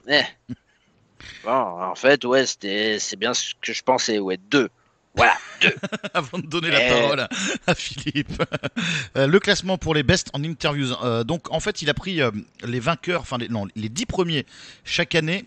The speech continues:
Speaker 2: euh, de deux mille dix à deux mille dix-neuf. Il a donné, euh, il a fait un système de points, voilà. Euh, parce qu'il voulait récompenser Meltzer, euh, autant les gens, parce qu'il trouvait ça, il a raison, euh, plus prodigieux de, d'être dix fois dans le top dix sur dix ans, euh, plutôt qu'être deuxième une fois,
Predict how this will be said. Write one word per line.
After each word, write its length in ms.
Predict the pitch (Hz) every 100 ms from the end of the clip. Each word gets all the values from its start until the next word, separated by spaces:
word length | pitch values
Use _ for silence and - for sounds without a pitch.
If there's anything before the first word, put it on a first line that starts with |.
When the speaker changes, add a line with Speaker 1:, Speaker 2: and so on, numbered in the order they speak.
| -
Speaker 2:
euh, 400 | 113 107 104 104
de 340 | 92 92 104 95
deux 120 | 110
mille 160 | 107
dix 180 | 110 120
à 40 | 90
deux 80 | 98
mille 160 | 98
dix-neuf. 440 | 98 113 156 185 120
Il 100 | 120
a 60 |
donné, 400 | 120 123 131 127
euh, 640 | 104 95 92 87 87 85 90
il 100 | 95
a 60 |
fait 140 | - 120
un 40 |
système 320 | - 104 110
de 80 | 92
points, 220 | - 120
voilà. 160 | 113 - - - - - -
Euh, 220 | 113 110
parce 140 | 98 -
qu'il 120 | 139
voulait 200 | 160 180
récompenser 460 | 175 160 151 143
Meltzer, 440 | 170 147 127 160 170
euh, 380 | 165 135 127 131 - _
autant 360 | 190 - 208 185
les 120 | 147
gens, 200 | 143 165 - _ _ -
parce 120 | - -
qu'il 120 | 120
trouvait 180 | 127 127
ça, 260 | 135 113
il 140 | 98 98
a 60 |
raison, 240 | 110 127 127 - - - -
euh, 160 | 110 101 _ _ 131 -
plus 180 | - 196
prodigieux 840 | - 208 196 196 185 190 170 -
de, 400 | 104 131 139 127 117
d'être 160 | 127 -
dix 180 | 123 226
fois 280 | 196 202
dans 100 | 170
le 60 | 151
top 160 | 165 135
dix 220 | 151 143
sur 180 | - 110
dix 160 | 139
ans, 180 | 165 190 _ - - - 104
euh, 200 | 117 110
plutôt 280 | 120 170
qu'être 380 | - 143 - 131
deuxième 340 | 120 151 160 160
une 80 |
fois, 160 | 143